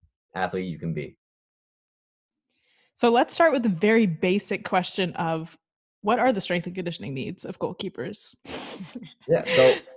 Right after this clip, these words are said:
Speaker 1: is, <laughs> so when, when you look at the position, I think it's, you really need to look at the position specifically because I don't like us goalkeepers being grouped with just the typical field player because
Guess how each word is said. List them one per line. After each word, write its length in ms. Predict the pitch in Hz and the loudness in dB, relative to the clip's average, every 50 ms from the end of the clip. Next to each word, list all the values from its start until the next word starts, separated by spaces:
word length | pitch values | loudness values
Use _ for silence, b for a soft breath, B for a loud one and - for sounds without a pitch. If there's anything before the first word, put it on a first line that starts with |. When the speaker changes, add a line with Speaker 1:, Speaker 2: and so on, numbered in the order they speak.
| - _ _ _ _ _ _ _ _ - | -20 _ _ _ _ _ _ _ _ 0
Speaker 1:
is, 240 | 139 139 127 120 - | 2 2 2 2 4
<laughs> 500 | - 170 139 - - - - _ _ _ | 6 6 6 4 2 -4 -16 _ _ _
so 100 | - 165 | 4 4
when, 260 | 165 165 160 165 165 | 6 6 4 4 2
when 140 | 156 156 156 | 0 0 0
you 80 | 151 147 | 0 0
look 160 | 190 190 202 | 0 0 0
at 80 | 185 | 2
the 80 | 170 170 | 0 0
position, 460 | 135 117 98 107 117 - - 139 131 | -2 -2 0 0 0 0 0 0 0
I 80 | 117 113 | 0 0
think 220 | 113 156 160 147 | 0 -2 -2 -2
it's, 360 | 135 113 - - _ _ - _ _ _ _ _ _ _ _ _ _ _ _ _ | -2 -4 -6 -8 _ _ -20 _ _ _ _ _ _ _ _ _ _ _ _ _
you 200 | - 131 120 117 | -8 -6 -4 -2
really 260 | 117 131 131 123 117 | 0 2 2 2 2
need 160 | 113 113 113 113 | 2 0 0 0
to 60 | 107 | 2
look 120 | 104 98 104 | 2 2 2
at 100 | 95 82 | 0 -2
the 40 | |
position 580 | 80 92 87 95 92 - - 80 82 82 82 - _ _ _ | -4 -6 -4 -4 -4 -4 -4 -6 -6 -6 -8 -12 _ _ _
specifically 720 | - - - - 95 - - 98 85 - - 85 82 85 | -20 -10 -6 -6 -4 0 2 0 0 0 -2 -6 -4 -4
because 800 | 82 - 87 82 - - 107 104 98 95 92 90 87 82 - - _ _ _ _ _ _ _ _ _ _ - | -4 -6 -8 -10 -4 0 2 4 4 4 2 -2 -4 -8 -10 -14 _ _ _ _ _ _ _ _ _ _ -2
I 120 | 104 101 | -2 0
don't 360 | - - 127 135 135 - - - _ | 2 4 4 4 4 0 -4 -6 _
like 460 | 107 104 110 107 107 101 98 82 - - _ _ _ _ _ _ _ _ _ _ _ _ - | -6 -2 0 2 2 2 0 -2 -6 -12 _ _ _ _ _ _ _ _ _ _ _ _ -6
us 160 | 110 104 95 - | -4 -4 -4 0
goalkeepers 520 | - 101 98 95 - 98 87 95 92 90 | 2 2 2 2 0 -6 -6 -4 -4 -4
being 240 | 85 95 92 90 87 | -4 -4 -4 -4 -4
grouped 380 | 78 85 95 98 87 - - | -4 -4 -4 -4 -4 -8 -12
with 500 | 82 82 90 90 90 87 87 85 82 82 - _ _ _ _ _ _ _ _ _ _ _ _ - | -12 -6 -4 -2 -2 0 0 -2 -4 -6 -10 _ _ _ _ _ _ _ _ _ _ _ _ -14
just 180 | 92 92 - - | -12 -12 -10 -8
the 80 | 92 | -10
typical 560 | 85 - 101 92 87 87 - 92 87 85 85 | -2 0 0 0 0 0 -2 0 0 0 -2
field 360 | 82 - - 107 95 90 82 - | -4 -4 -2 0 0 0 0 -2
player 240 | 78 73 69 71 | -4 -6 -6 -6
because 420 | 73 90 80 98 95 95 90 82 | -8 -4 -2 0 0 0 0 -4